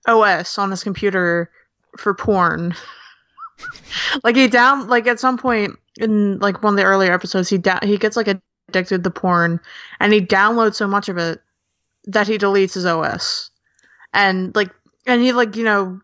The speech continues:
gets addicted to an M M O later, and he, like, doesn't leave his room for, like, months. Well, obviously, he's a hikikomori, but, like, at that point in the series, he was making strides to, like, you know, recovery, but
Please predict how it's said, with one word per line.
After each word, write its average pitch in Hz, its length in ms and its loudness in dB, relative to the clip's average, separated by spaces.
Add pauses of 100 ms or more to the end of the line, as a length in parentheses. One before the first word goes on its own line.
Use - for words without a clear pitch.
gets 202 240 -4
addicted 196 400 -4
to 208 120 0
an 202 80 0
M 196 140 2
M 220 140 2
O 320 140 2
later, 185 440 2
and 185 480 2 (320)
he, 196 920 4
like, 185 240 0
doesn't 190 240 0
leave 190 160 2
his 180 120 0
room 196 300 4
for, 202 120 2
like, 196 120 4
months. 190 840 0
Well, 170 160 -4
obviously, 165 420 0
he's 165 140 -4
a 170 60 -2
hikikomori, 180 580 0
but, 170 80 2
like, 185 180 2 (260)
at 220 120 2
that 240 160 2
point 226 300 0
in 202 100 -8
the 196 60 -6
series, 196 340 -2
he 214 60 0
was 202 140 0
making 214 300 -2
strides 170 880 -2 (760)
to, 220 120 2
like, 185 160 2
you 185 60 -2
know, 170 360 -2 (360)
recovery, 202 720 0
but 190 260 -2